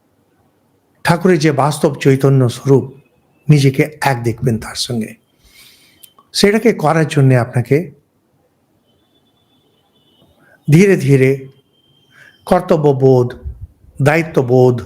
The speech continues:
কাম, ক্রোধ, লোভ, এগুলোকে কমাতে হবে। একটা বয়সের পরে, ষাট, পঁয়ষট্টি, সত্তর হয়ে গেলে সারাদিন ঠাকুরের নাম, ঠাকুরের পুজো, ঠাকুরের গ্রন্থপাঠ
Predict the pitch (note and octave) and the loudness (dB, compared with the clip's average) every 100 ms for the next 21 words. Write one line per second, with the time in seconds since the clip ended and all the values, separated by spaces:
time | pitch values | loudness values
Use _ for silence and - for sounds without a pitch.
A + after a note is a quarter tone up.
0 | - _ _ _ _ _ _ _ _ _ | -14 _ _ _ _ _ _ _ _ _
1 | _ - C#3 C#3 C3 C#3 C3+ B2+ A#2+ A#2+ | _ -4 -2 -2 -2 2 2 2 2 2
2 | A2 A#2 - A#2+ A#2 G#2 A#2 - _ _ | 0 -4 -4 -2 -2 -4 -8 -10 _ _
3 | _ _ _ _ _ - C#3+ C3+ G#2+ - | _ _ _ _ _ 0 4 4 2 -4
4 | - - - - _ _ _ _ _ _ | -10 -10 -14 -16 _ _ _ _ _ _
5 | _ - - - - - F#3 G3 D#3+ E3+ | _ -20 -20 -20 -10 -4 0 0 0 -2
6 | E3+ E3+ D3+ C3+ B2+ - C3+ C3 - A#2+ | 0 -2 0 -2 -2 -2 -4 -4 -6 -4
7 | B2+ B2+ B2 - - C3 A#2+ A2+ A#2+ A2+ | -6 -8 -12 -12 -4 0 0 0 -2 -2
8 | A2+ _ _ _ _ _ _ - - E3+ | -6 _ _ _ _ _ _ -8 -2 0
9 | D#3+ D3 C#3 C#3+ C#3+ _ _ _ _ _ | 0 0 -2 -6 -16 _ _ _ _ _
10 | - E3+ E3 D#3 C3+ B2 B2 B2 C#3+ C#3 | -4 -2 0 0 0 0 -2 -2 -4 -2
11 | C3+ C#3 B2+ A2+ G#2+ A2+ - _ _ _ | -2 0 0 0 -2 -4 -12 _ _ _
12 | _ _ _ _ _ _ _ _ - D#3 | _ _ _ _ _ _ _ _ -4 0
13 | C#3+ A#2+ A#2+ C3 C#3 C3 A#2 A2 | 0 0 2 0 0 -2 -2 -4